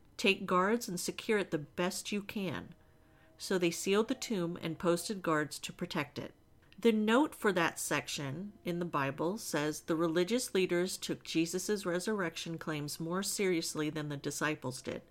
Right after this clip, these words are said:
The disciples didn't remember Jesus' teaching about his resurrection, but the religious leaders remembered and took steps they thought would prevent it, or at least a fabrication of it.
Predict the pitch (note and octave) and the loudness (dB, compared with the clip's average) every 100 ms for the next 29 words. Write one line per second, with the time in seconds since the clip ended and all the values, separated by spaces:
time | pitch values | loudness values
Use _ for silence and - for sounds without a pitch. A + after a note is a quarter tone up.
0 | _ - F#3+ F#3+ - G#3+ A#3+ C4+ A#3+ - | _ -4 0 2 4 4 4 0 0 -6
1 | - - G#3 A#3+ A3 G#3 G3 G3+ F#3+ F3 | -2 4 4 4 0 0 0 2 2 0
2 | - F3+ F3+ F3+ F3 - - G#3+ G3+ - | 2 0 0 -2 -4 -4 -4 -4 -4 -4
3 | C#3+ C#3+ C#3+ C#3+ D#3 D3+ D#3 D3+ D3+ D#3+ | -2 -2 0 0 -2 0 0 0 0 0
4 | E3 - G2+ - - - - - - - | -2 -6 -8 -10 -20 -20 -20 -20 -20 -4
5 | G#3 G#3 G3 F3+ G#3 G#3+ B3+ - F3 E3+ | 2 2 2 4 2 2 -2 2 2 2
6 | D#3+ F3 E3 D#3 D#3 D#3 E3 - F3+ - | 0 -2 -2 -2 -2 -2 -6 -6 -6 -6
7 | - D#3 - - - F#3 A3 E3+ D3+ D#3+ | 0 0 0 -6 0 0 2 2 2 0
8 | D#3+ - D#3+ E3+ E3 C#3 - - - - | -2 -2 -2 -2 -2 -4 -6 -8 -20 -20
9 | - - G3 G#3 G#3+ F3 E3 - E3+ D#3 | -4 2 4 4 4 2 2 -4 0 2
10 | D#3 E3 - G#3 F#3+ D3+ C3 C3 - | 2 0 -2 -2 0 -2 -2 -4 -8